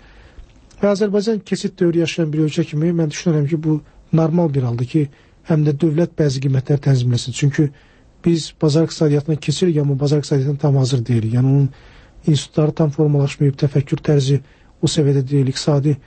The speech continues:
inkişaf səviyyəsi o səviyyədə deyil. İnsanlar özlərinin, insanların davranışı, iqtisadi agentlərin davranışı hələlik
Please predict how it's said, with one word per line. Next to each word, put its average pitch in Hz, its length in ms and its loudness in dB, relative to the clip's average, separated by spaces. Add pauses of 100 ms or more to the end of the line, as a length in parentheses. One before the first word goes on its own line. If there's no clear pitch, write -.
(200)
inkişaf 160 340 0
səviyyəsi 147 380 0
o 143 80 0
səviyyədə 139 380 2
deyil. 139 300 2
İnsanlar 147 440 2 (500)
özlərinin, 156 460 2
insanların 147 500 0
davranışı, 143 480 0
iqtisadi 143 380 0
agentlərin 147 440 0
davranışı 139 400 2
hələlik 135 360 2